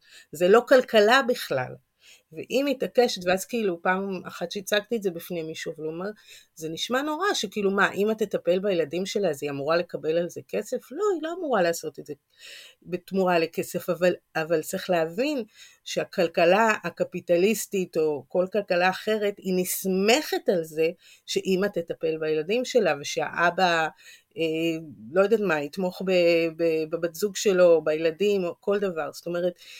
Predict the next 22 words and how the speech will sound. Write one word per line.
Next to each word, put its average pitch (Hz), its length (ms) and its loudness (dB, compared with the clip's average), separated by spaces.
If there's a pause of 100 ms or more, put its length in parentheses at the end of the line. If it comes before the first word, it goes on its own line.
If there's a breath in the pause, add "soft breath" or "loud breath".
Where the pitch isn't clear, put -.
(140 loud breath)
הקפיטליזם 196 1600 4 (680)
הוא 214 80 6
יונק 220 800 8 (600)
מתוך 247 460 6
ה-, 247 440 10
מתוך 214 440 4
הזה, 190 300 4
הוא 196 240 0
שואב, 277 440 6
זה 208 160 4
משאב - 420 6 (140)
בשבילו, 165 560 0 (480)
כמו 190 220 2
האדמה. 175 640 4 (160)
אם 269 220 2
היינו 240 360 6 (280)
באיזושהי 202 760 2
דרך 208 600 2
מעלימים 185 800 2 (100)
את 170 100 -6
כלכלת 180 540 2
המתנה, 190 640 -6